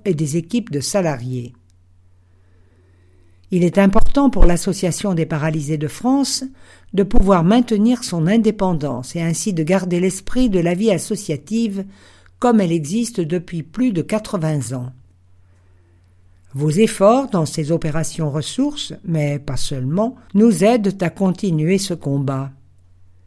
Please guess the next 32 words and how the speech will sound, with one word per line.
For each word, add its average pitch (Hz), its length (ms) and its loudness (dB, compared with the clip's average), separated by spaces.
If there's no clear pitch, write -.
Que 294 140 0
deux 240 180 4
mille 220 280 2
quinze 196 420 -2
soit 190 320 -2
pour 180 260 2
chacun 170 440 -4
et 170 80 -2
chacune 175 500 -4
d'entre 170 360 -2
vous 262 420 0
et 165 100 -2
pour 160 280 -2
vos 147 200 0
proches, 233 640 -2
ainsi 160 400 -2
que - 80 -6
pour 143 240 4
notre 190 300 0
association, 185 880 -6
une 220 160 4
année 240 260 6
pleine 233 360 0
de 185 160 2
joie, 165 400 0
de 202 160 2
bonheur 175 560 0
et 185 80 -2
de 151 80 -2
réussite. 165 800 -4
Thibault 190 440 2
Lemagnan, 165 760 0